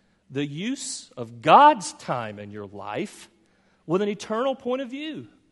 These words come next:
even in the use of the internet. It's not, I'm not saying you can't look at things on the internet. I'm saying,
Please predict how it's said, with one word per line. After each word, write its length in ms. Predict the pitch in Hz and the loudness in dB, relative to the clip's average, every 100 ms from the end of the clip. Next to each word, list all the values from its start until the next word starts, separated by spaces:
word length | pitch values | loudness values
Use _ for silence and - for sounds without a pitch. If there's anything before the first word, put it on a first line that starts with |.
| _ _ _ _ _ | _ _ _ _ _
even 280 | 262 285 247 | -2 0 0
in 80 | 226 | -2
the 80 | 220 | -4
use 300 | 196 196 - | -6 -6 -8
of 100 | 160 | -6
the 140 | 160 | -4
internet. 320 | 143 117 104 - _ _ _ _ | -6 -8 -14 -20 _ _ _ _
It's 240 | - 247 - | -2 -2 0
not, 320 | 262 285 277 | -2 -2 -2
I'm 160 | 160 208 | -6 -4
not 180 | 262 262 | -4 -2
saying 320 | - 247 254 | 0 0 -2
you 140 | 254 | -6
can't 420 | 262 - 247 262 202 | -8 -4 -2 -2 -4
look 220 | 294 285 | -4 -4
at 120 | - | -4
things 280 | 185 139 120 | -4 -4 -6
on 100 | 120 | -6
the 80 | 120 | -4
internet. 280 | 123 165 170 | -4 -6 -6
I'm 160 | 180 | -8
saying, 420 | - - 208 208 | -8 -6 -4 -4